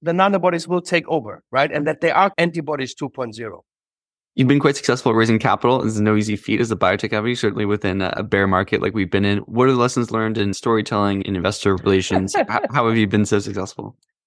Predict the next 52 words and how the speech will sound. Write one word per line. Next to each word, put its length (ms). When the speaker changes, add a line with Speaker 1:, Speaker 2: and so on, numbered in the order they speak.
Speaker 1:
I 100
like 240
your 100
word 240
storytelling. 760
Yes, 340
you 80
have 200
to 80
be 160
able 200
to 100
tell 200
your 100
story 480
five 340
hundred 360
twenty-one 560
times 640
of 120
course, 220
you 80
need 200
to 100
have 340
a 60
solid 480
idea. 480
You 120
need 180
to 80
have 220
solid 460
preclinical 580
data. 400
You 140
need 240
to 80
have 180
good 180
science. 520
I 60
think 200
you 80
need 180
to 60
be 140
able 300
to 80
tell 240
a 80
story. 480